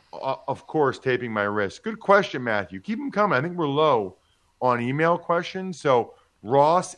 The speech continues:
at ross tucker dot com. Reminder, we'll kinda go over week two of the preseason,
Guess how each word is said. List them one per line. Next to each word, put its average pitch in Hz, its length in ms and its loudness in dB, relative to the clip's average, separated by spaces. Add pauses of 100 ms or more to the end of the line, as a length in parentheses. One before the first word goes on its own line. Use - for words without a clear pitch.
at 151 280 0
ross 156 320 0
tucker 151 320 -4
dot 156 280 -2
com. 110 460 -6 (300)
Reminder, 170 600 4
we'll 147 160 -4
kinda 180 280 -2
go 165 280 4
over 147 420 0 (400)
week 170 420 -4
two 131 520 -2 (1000)
of 143 240 4
the 143 80 -6
preseason, 139 840 -4